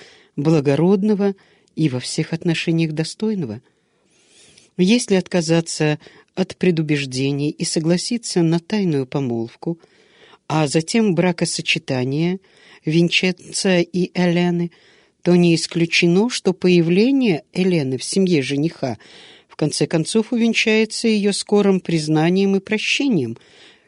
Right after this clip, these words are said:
которых ее племянница не может не заслужить.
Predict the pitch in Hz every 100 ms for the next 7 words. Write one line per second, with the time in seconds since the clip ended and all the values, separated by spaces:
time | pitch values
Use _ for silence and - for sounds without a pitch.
0 | _ - 160 147 139 - 139 139 143 139
1 | 147 180 196 - 233 226 - 180 147 135
2 | 131 151 143 127 120 - 110 110 -